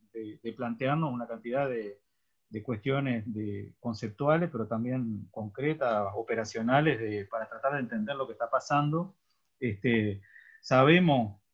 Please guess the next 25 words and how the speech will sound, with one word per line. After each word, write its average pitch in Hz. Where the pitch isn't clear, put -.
eh, 110
que, 107
que 107
desde 107
en, 113
en 113
la, 113
en 117
las 107
nuevas 165
organizaciones 131
del 117
trabajo 117
que 113
surgen, 113
digamos, 107
históricamente, 123
en -
una 113
era 127
más 120
post-taylorista, 120
podríamos 110
decir, 143
este, 131